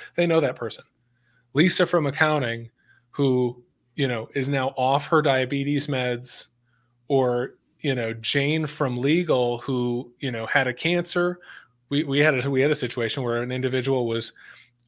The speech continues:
on a cancer maintenance drug, basically destined to die. We got,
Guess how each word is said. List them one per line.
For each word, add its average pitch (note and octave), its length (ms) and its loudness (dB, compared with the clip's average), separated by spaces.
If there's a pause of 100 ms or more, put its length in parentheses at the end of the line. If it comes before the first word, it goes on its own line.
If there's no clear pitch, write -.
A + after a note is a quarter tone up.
(540)
on C#3+ 200 0
a D3+ 60 0
cancer C#3 440 -2
maintenance C3 380 -6
drug, A#2+ 360 -4
basically B2 440 -4
destined A#2+ 360 -2
to A#2 100 -6
die. A2 380 -4 (960)
We B2+ 220 -2
got, A2+ 300 2